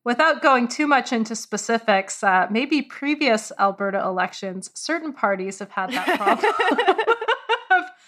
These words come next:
Speaker 1: not offering a positive vision and just complaining. <laughs>
Speaker 2: I think that's a huge problem for a lot of politicians on both sides of the bench, but I think, I think something that,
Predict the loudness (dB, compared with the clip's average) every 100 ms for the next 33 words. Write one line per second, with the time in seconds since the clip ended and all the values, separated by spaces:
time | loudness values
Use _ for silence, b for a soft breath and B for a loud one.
0 | -10 0 4 4 4 2 4 2 0 0
1 | 2 2 2 -4 -6 -6 -6 -8 -6 -8
2 | -10 -12 -6 -6 -2 -2 -2 -4 -10 -8
3 | -4 0 0 2 2 2 2 2 0 0
4 | 2 2 0 -4 0 2 2 2 0 0
5 | 2 2 0 -2 -2 0 -2 -6 -6 -6
6 | -4 0 0 2 2 2 2 0 0 -4
7 | -8 -4 -2 -4 -2 0 0 0 -2 -2
8 | B B B B B _ -2 0 -2 -4
9 | -8 -6 0 0 0 -2 0 2 2 2